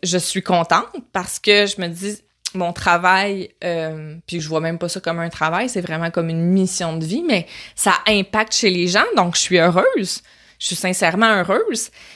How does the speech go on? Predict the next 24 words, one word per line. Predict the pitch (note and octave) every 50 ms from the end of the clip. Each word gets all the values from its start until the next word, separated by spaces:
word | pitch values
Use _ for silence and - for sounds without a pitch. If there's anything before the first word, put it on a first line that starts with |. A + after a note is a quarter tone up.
| - _
Mais | F#3 F#3+ F#3
de | F3 G3
l'accueillir, | G3 G#3+ C4 C#4 - D#4 C4+ C#4+ E4 E4
de | C#4 A#3+
l'accepter, | A3 A3 G#3+ A3 - - A3+ A3 - _ - D#4
puis | - -
faire, | - - A3+ A#3+ B3 - -
de | G3 F#3 F#3+
voir | F#3 G3 G#3+ G#3+ G#3 G#3
ça | - C#4 C4+
comme | - C#4 A3 G#3+
un | G#3 G#3 G3+
cadeau, | - - G#3+ G3+ F#3+ F#3+ G#3 A3+ D4 A4 - - - _ _ _ _ _ _ _ _ _
puis | - -
faire | - A3 A3+ -
comme, | - G#3 F#3+ F#3 F#3
wow, | F3+ F3+ G#3 A3+ A#3+ B3 A#3 G#3 G3 F#3
juste | E3 G#3+ C#4+ C#4+ - -
l'accepter, | C4 A#3+ A#3 - - - A3+ G#3+ G#3+ - _ - D4 F4 F#4 F4+ - _ _ _ _ _
oh | - B3 D4 C#4+
boy, | A3+ G3 G3 G#3+ A3 A3+ A3+ G#3+ G3 G3
ça | - - B3 B3+
c'est | - C4 A#3
difficile. | G3+ F#3+ F#3+ - - - - - - A#3 A#3 A#3 A3+ F#3+ E3+ E3+